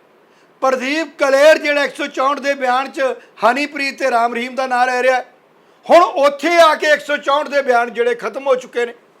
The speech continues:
ਉਦੋਂ ਅੱਗੇ ਹਨੀਪ੍ਰੀਤ ਤੇ ਰਾਮ ਰਹੀਮ ਨੂੰ ਮੁਲਜ਼ਮ ਬਣਾਉਣਾ ਸੀ,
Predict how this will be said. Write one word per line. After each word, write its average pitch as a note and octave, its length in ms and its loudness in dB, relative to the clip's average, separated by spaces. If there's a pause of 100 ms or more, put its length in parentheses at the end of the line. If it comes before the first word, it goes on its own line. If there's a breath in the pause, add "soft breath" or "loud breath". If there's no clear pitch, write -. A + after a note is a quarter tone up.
(640 soft breath)
ਉਦੋਂ C4 400 2
ਅੱਗੇ B3 400 4
ਹਨੀਪ੍ਰੀਤ C4+ 640 -4
ਤੇ C#4 120 0
ਰਾਮ B3+ 240 2
ਰਹੀਮ C4 220 -8
ਨੂੰ C4 100 -8
ਮੁਲਜ਼ਮ B3+ 320 -4
ਬਣਾਉਣਾ C#4 340 -2
ਸੀ, - 120 -16